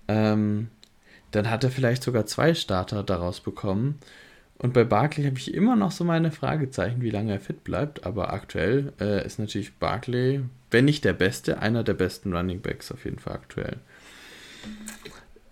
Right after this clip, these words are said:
Dann gehen wir weiter. Ähm, dann hat er geschrieben, er hat Sutton bekommen für Raheem Mostert.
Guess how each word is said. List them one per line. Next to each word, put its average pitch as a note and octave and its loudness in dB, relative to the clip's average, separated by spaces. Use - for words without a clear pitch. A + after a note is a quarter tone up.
Dann F#3 6
gehen D3+ 4
wir D3 2
weiter. G#2 2
Ähm, C#3+ 6
dann D#3+ 6
hat F#3 4
er E3+ 4
geschrieben, D#3 2
er A#2+ 0
hat A#2+ -2
Sutton E3+ 4
bekommen A#2+ 4
für G2 4
Raheem G2+ 2
Mostert. B2+ -2